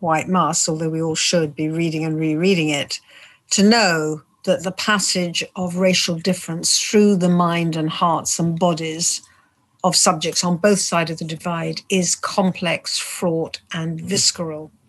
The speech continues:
And in relationship to sexuality, two things are true.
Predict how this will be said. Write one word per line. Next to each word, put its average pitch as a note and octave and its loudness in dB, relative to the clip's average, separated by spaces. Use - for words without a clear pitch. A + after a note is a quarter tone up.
And G3 2
in G3 4
relationship G3 2
to - -4
sexuality, A3+ -2
two C4+ 2
things F#3+ 0
are F#3+ -4
true. F3+ -4